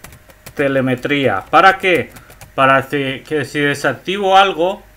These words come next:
que no quiero desactivar, poder volver a ese estado y tener toda la telemetría como la tenía antes. De todas maneras, siempre podéis, entonces pondríais ir a restaurar sistema. Aquí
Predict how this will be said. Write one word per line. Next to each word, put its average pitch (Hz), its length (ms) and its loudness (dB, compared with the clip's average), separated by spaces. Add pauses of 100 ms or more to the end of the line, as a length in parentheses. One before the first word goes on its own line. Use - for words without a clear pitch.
(600)
que 151 140 -2
no 156 160 -6
quiero 185 240 2
desactivar, 180 680 2
poder 151 340 -2
volver 175 360 0
a 170 80 4
ese 170 200 -2
estado 180 500 2 (420)
y 190 300 -10 (640)
tener 156 460 -2 (260)
toda 160 240 4
la 165 140 6
telemetría 156 680 0
como 151 220 -6
la 123 160 0
tenía 127 320 -2
antes. 131 440 -8 (1040)
De 131 200 -4
todas 156 300 4
maneras, 180 500 2
siempre 165 320 -2
podéis, 165 540 -6 (1040)
entonces 156 520 -4
pondríais 175 640 -2
ir 190 280 -10
a 131 160 0
restaurar 131 520 -2
sistema. 175 720 -4
Aquí 185 400 -6